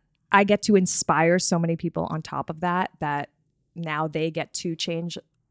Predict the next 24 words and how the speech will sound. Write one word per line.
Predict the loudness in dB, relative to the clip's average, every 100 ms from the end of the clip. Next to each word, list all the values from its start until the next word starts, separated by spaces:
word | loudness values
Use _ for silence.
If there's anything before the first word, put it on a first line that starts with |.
| -6
lives, | -6 -2 -4 -6 -12 -14 _ _ _ -4
right? | -2 -2
It's | -4
exponential. | -6 -4 -4 -4 -6 -6 -8 -10 -12
The | -10
change, | -6 -4 -4 -4 -6 -10 _ _ _
the | -8 -4 -2 0 -4 _
positive | -12 -4 -4 -4 -6
impact | -4 -2 -4 -6
is | -8
exponential. | -8 -10 -12 -12 -14 -14 -14 -10
If | -10 -8
I, | -6 -6
if | -6 -8
somebody | -6 -6 -6
has, | -6 -6 -6 -10 -20 _ _ _ _
you | -10
know, | -8 -10 -12 _ _
a, | -8 -8 -6
a | -6
doctor | 0 0 -2 -2
or | 0 0
a | -2
nurse | 0 0 0 0 -4 -6